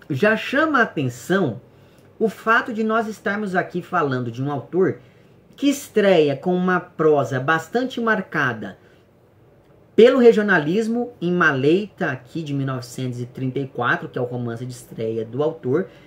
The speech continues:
e pelo romance social, quando nós pensamos aqui em Salgueiro,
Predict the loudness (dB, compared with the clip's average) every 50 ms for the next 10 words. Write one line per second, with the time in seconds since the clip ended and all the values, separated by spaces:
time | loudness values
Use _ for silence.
0 | -20 -20 -20 _ _ -16 -4 0 2 4 4 2 0 -2 4 6 6 8 8 6
1 | 4 4 2 2 2 2 0 0 -2 -4 -6 -10 -8 -4 -4 -4 -4 -6 -6 -2
2 | 0 2 2 2 2 0 -2 -4 -4 -4 -4 -6 -6 -8 -10 -10 -8 -8 -8 -6
3 | -6 -6 -8 -8 -8 -8 -8 -8 -4 -2 -2 -2 -2 0 0 0 0 0 0 -2
4 | -6